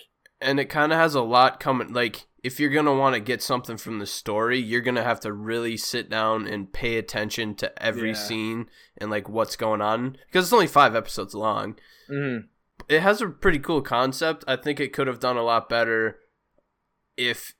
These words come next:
Speaker 1: it stretched it out over, like, twelve to fifteen episodes and
Speaker 2: Yeah.
Speaker 1: give us more time to, like, identify with some characters. But for what it is, I'd, s-, I considered it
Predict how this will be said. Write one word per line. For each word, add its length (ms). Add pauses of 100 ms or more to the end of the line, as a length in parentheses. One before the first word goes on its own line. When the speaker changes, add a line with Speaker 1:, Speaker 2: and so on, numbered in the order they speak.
Speaker 1:
it 200
stretched 540
it 80
out 360
over, 420
like, 440 (640)
twelve 520
to 100
fifteen 500
episodes 800 (320)
and 160
Speaker 2:
Yeah. 60
Speaker 1:
give 200
us 180
more 240
time 460
to, 140
like, 500 (260)
identify 680
with 160
some 200
characters. 840 (480)
But 440
for 200
what 180
it 100
is, 480 (440)
I'd, 160
s-, 260
I 140
considered 560
it 240